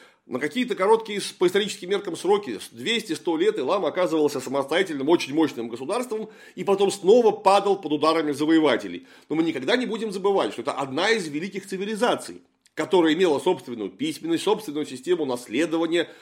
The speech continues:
собственные великие города, собственные великие,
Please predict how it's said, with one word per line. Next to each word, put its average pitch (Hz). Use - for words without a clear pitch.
собственные 175
великие 147
города, 131
собственные 139
великие, 131